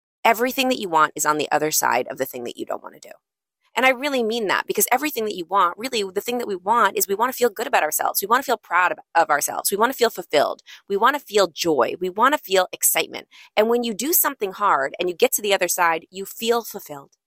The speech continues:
Whether that's something so s-, teeny tiny, like pressing play on this podcast and listening to a podcast and giving yourself some personal development, or going out for a run, or doing a lifting session, or, or doing that sales call,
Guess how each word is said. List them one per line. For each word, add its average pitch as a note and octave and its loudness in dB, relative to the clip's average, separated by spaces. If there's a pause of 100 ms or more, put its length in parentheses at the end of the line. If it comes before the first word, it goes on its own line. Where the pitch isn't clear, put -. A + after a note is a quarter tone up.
(480)
Whether C4+ 2
that's A#3 -2
something G3 -2
so A#3+ 2
s-, C4+ -2
teeny A#3 2
tiny, E3 -2
like D3 -6 (200)
pressing A3+ 0
play F#3+ 0
on F3 2
this E3+ -2
podcast D#3+ -2
and D#3+ -4
listening F3+ 0
to F#3 0
a E3+ 0
podcast D#3 0
and D#3 -8
giving F3+ -2
yourself F3+ 0
some D3 -6
personal D#3 -2
development, C#3+ 0 (340)
or A3 2 (300)
going G#3+ 4
out G3 -2
for G3 0
a F#3+ 0
run, D3+ 0 (220)
or F3 4
doing G3+ 0
a G#3+ 4
lifting E3 -2
session, D3 -4
or, E3+ 2 (100)
or E3+ 2 (160)
doing A3+ 0
that A3 2
sales F3 2
call, C#3+ 0